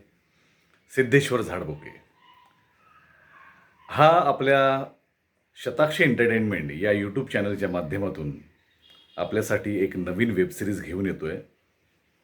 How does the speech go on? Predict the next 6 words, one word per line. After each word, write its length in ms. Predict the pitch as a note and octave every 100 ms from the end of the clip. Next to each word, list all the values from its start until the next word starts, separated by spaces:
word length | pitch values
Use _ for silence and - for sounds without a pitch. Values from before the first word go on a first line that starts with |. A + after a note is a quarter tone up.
| - -
जिचं 280 | F#2+ F#2 G2+
नाव 180 | G2+ A2+
आहे 460 | F#2 G2 D3 _ _ _ -
राम 300 | - A2 A#2
राम 180 | B2
सरपंच. 540 | A#2 G2+ D#2 D#2 D2